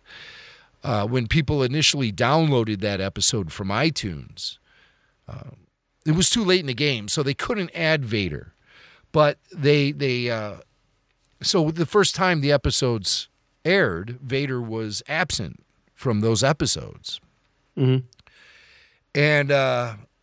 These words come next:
Speaker 1: and, and so they were able to, to get it out there. So when people, uh, noticed their iTunes episodes, they were updated and included those scenes.
Speaker 2: Yeah.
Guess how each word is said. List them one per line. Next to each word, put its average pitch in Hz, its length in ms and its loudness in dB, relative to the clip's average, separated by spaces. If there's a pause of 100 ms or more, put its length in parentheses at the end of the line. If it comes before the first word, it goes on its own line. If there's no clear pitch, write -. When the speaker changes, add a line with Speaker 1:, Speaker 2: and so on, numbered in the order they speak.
(1400)
Speaker 1:
and, 147 220 0
and 135 280 2
so 160 180 4
they 143 120 6
were 139 140 4
able 156 260 4
to, 127 180 2
to - 200 -10
get 139 220 0
it 139 100 0
out 147 200 2
there. 101 240 -2
So 127 200 2
when 113 260 -2
people, 123 540 0 (640)
uh, - 260 -14 (420)
noticed 147 600 0
their 127 160 0
iTunes 110 920 -2
episodes, 110 680 -4
they 131 140 2
were 123 180 0
updated 139 580 0 (640)
and 135 160 4
included 113 560 0
those 95 240 -2
scenes. - 680 -4 (260)
Speaker 2:
Yeah. 143 300 4